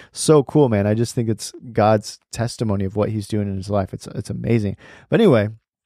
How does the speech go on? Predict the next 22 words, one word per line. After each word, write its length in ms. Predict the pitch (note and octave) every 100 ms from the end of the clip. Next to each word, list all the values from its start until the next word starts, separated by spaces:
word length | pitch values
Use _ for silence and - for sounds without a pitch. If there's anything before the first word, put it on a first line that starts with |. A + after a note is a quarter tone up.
| _ _ - -
all 200 | C#3+ E3
of 80 | C#3+
us, 180 | B2 -
as 140 | A2
the 80 | -
scriptures 420 | - A2 - G#2
say, 160 | - G2
we 140 | G#2+
were 140 | A2 A2+
all 240 | A#2+ B2+
dead. 380 | G#2+ G2+ G2 F#2+ _ _ -
We 80 |
were 80 | G#2
all 320 | A2+ A2+ A#2
walking 460 | G2+ G2+ G2+ A2 F#2+
dead 380 | G2 F#2 F#2 -
at 160 | G2 G2
some 240 | - A2
point 260 | - G#2 -
in 80 | G2+
our 120 | G2
life. 360 | F#2+ F#2 -